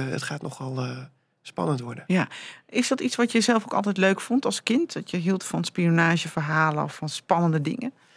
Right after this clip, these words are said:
Speaker 1: Ja, absoluut. Eh, ik hield van, eh, ook van avonturenboeken. En, eh,
Speaker 2: Zoals?
Speaker 1: vooral heel
Speaker 2: Wat, wat
Speaker 1: spannende
Speaker 2: vond jij
Speaker 1: dingen.
Speaker 2: dan leuk?
Speaker 1: Nou, ik vond, eh, bijvoorbeeld een boek als, eh, Snuf de Hond heel leuk. Was in die tijd, eh, heel populair. Ik weet niet of mensen het nog kennen. En, eh, maar Roald Dahl was ook altijd een groot voorbeeld voor me geweest.
Speaker 2: Dat is ook
Speaker 1: En,
Speaker 2: altijd een beetje gek, hè? Een beetje
Speaker 1: Ja.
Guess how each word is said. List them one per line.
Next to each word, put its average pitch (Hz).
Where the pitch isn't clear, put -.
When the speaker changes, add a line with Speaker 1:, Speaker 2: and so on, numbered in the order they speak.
Speaker 1:
Ja, 127
absoluut. -
Eh, 123
ik 135
hield 139
van, 139
eh, 127
ook -
van 143
avonturenboeken. 156
En, 139
eh, 135
Speaker 2:
Zoals? 139
Speaker 1:
vooral 165
heel 139
Speaker 2:
Wat, 151
wat 180
Speaker 1:
spannende 180
Speaker 2:
vond 202
jij 196
Speaker 1:
dingen. 170
Speaker 2:
dan 170
leuk? 330
Speaker 1:
Nou, 131
ik 151
vond, 139
eh, 135
bijvoorbeeld 135
een 135
boek 135
als, -
eh, 64
Snuf 139
de 147
Hond 147
heel 151
leuk. 151
Was 156
in 160
die 156
tijd, 151
eh, 151
heel 156
populair. 147
Ik 156
weet 143
niet 160
of 151
mensen 143
het -
nog -
kennen. 185
En, 131
eh, 127
maar 127
Roald 127
Dahl 139
was 120
ook -
altijd -
een -
groot 113
voorbeeld 120
voor 117
me 113
geweest. -
Speaker 2:
Dat 120
is 117
ook -
Speaker 1:
En, 175
Speaker 2:
altijd 170
een 135
beetje 123
gek, -
hè? -
Een 156
beetje 165
Speaker 1:
Ja. 131